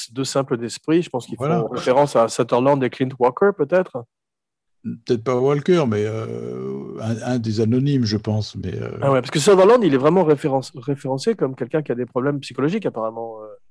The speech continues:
Speaker 2: Comme, comme un attardé.
Speaker 1: Un attardé mental,
Speaker 2: Il
Speaker 1: c'est ça,
Speaker 2: com-, il
Speaker 1: ouais,
Speaker 2: comprend
Speaker 1: ouais.
Speaker 2: rien, ouais, il comprend rien à ce qu'on lui dit et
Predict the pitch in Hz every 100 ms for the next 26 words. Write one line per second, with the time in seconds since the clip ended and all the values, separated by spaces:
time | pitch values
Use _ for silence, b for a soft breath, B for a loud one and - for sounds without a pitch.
0 | _ _ 95 - - 80 80 - 104 175
1 | 233 - _ 135 135 151 170 156 175 143
2 | 123 107 123 113 113 101 117 123 214 131
3 | 127 92 - 82 82 80 104 110 - 82
4 | 87 85 113 151 135 95 90 90 92 98